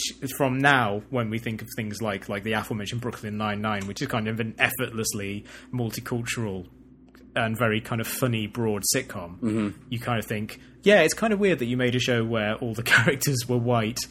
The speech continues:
Speaker 1: uh, and that was never, ever commented on at all."
Speaker 2: Mm. Do you,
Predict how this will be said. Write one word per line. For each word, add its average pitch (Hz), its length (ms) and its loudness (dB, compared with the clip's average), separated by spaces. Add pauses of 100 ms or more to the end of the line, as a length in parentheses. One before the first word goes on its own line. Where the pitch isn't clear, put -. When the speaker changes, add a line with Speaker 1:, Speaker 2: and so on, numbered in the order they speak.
(340)
Speaker 1:
uh, 113 340 0
and 117 160 0
that 117 120 2
was 123 160 0
never, 123 280 2
ever 110 320 -2
commented 107 420 -4
on 104 180 -4
at 101 140 -8
all." 82 240 -8 (180)
Speaker 2:
Mm. 90 380 -2 (480)
Do 147 100 0
you, 160 340 0